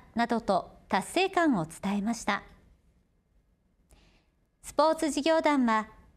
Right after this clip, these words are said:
感想文をホームページなどに載せて、引き続き、若い力の魅力を発信していきます。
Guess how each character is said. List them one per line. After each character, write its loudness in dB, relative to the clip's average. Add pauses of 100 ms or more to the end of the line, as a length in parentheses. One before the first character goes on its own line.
(120)
感 4
想 2
文 0
を -2
ホ 4
ー 2
ム 2
ペ 2
ー 0
ジ 0
な 2
ど 2
に 4
載 0
せ -2
て、 -2 (320)
引 -2
き -4
続 0
き、 -4 (180)
若 2
い 2
力 2
の 4
魅 4
力 2
を 4
発 -6
信 0
し -8
て -2
い 0
き -6
ま -2
す。 -18